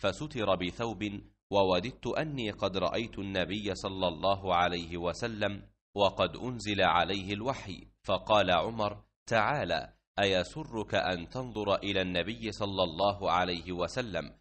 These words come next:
وقد أنزل الله عليه الوحي؟"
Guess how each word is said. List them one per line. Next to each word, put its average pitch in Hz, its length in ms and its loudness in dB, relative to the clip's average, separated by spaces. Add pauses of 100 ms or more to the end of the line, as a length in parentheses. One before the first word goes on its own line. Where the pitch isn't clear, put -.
(180)
وقد 92 400 2
أنزل 110 460 0
الله 95 560 2
عليه 87 420 2
الوحي؟" 92 400 -4